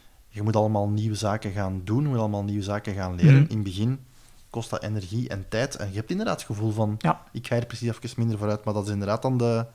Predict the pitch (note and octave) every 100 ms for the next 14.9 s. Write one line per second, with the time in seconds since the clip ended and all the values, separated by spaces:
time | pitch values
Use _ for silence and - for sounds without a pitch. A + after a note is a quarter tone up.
0 | - - - - - - - B2 C3+ C#3+
1 | B2+ B2 B2+ C3+ D3 C#3 A#2 - B2 D3
2 | D3+ B2 C3+ C#3+ A#2+ G#2+ B2+ - D#3+ D3+
3 | E3 E3 C#3 C#3+ B2+ G#2+ G#2+ B2+ A#2+ A2+
4 | G#2 G2+ G2+ F#2+ - - - - A2 A2+
5 | G#2 G#2 G#2 F#2+ G2 F#2+ G2+ G#3+ F#3+ B3
6 | - G#2+ G2+ G#2 - G2 - - - -
7 | - - - - - - - - - -
8 | - - - - - - - - - C3
9 | C3 - - - - - - E3 D#3 -
10 | - - - D#3 C#3+ B2+ B2+ C#3+ D3 -
11 | - D3+ C3+ C3 G#2+ A2 A2 A2+ E3 F#3
12 | G3+ F#3+ F#3+ - - G3+ G3+ G3 - -
13 | B2+ C3+ - - - E3 B2+ B2+ D3+ D3
14 | D#3+ E3 F3 E3+ E3+ C#3+ C3+ C#3 -